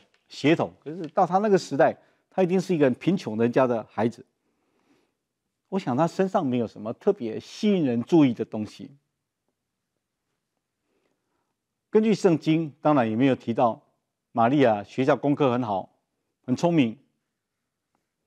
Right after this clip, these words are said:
或者她很灵巧能干，长得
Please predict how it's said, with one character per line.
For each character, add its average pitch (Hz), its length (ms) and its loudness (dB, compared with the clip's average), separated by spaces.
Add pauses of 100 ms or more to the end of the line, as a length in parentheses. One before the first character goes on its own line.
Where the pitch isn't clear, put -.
(100)
或 165 120 -2
者 127 80 2
她 143 140 2
很 127 100 2
灵 156 180 2
巧 104 280 -6
能 113 160 -2
干， 123 220 -2 (1500)
长 107 200 -2
得 127 340 -2